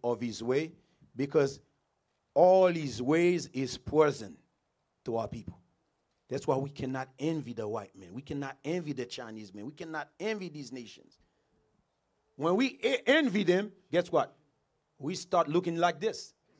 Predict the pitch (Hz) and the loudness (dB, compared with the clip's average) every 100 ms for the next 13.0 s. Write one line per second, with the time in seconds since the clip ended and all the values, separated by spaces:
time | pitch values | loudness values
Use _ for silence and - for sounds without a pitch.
0 | _ _ - 104 - - - - - - | _ _ -20 -20 -20 -20 -20 -20 -20 -20
1 | - - - _ _ _ _ - _ 220 | -20 -20 -20 _ _ _ _ -20 _ -4
2 | 220 262 247 277 247 220 202 208 269 - | 0 4 6 6 4 4 4 4 2 4
3 | 233 220 226 233 202 - 247 208 320 - | 4 4 2 2 4 6 6 6 4 2
4 | - - - - - - - - - - | -12 -16 -18 -18 -18 -18 -20 -20 -20 -8
5 | 277 302 330 339 349 349 320 320 339 320 | -6 -4 -4 -4 -6 -8 -10 -12 -16 -16
6 | 320 320 294 240 - _ 247 226 - 302 | -18 -20 -20 -20 -20 _ 0 0 0 4
7 | 320 320 220 147 170 285 _ _ _ _ | 4 4 -6 -6 -6 -6 _ _ _ _
8 | _ _ _ _ _ _ _ _ _ _ | _ _ _ _ _ _ _ _ _ _
9 | _ _ _ _ _ - _ _ _ - | _ _ _ _ _ -20 _ _ _ -12
10 | 370 330 - 220 151 - _ _ _ 247 | -8 -6 0 0 0 -6 _ _ _ 0
11 | 302 339 302 359 302 302 262 285 294 311 | 4 6 6 4 4 4 6 4 2 4
12 | 294 285 302 294 302 294 262 381 - - | 4 4 2 0 2 2 0 -6 -8 -16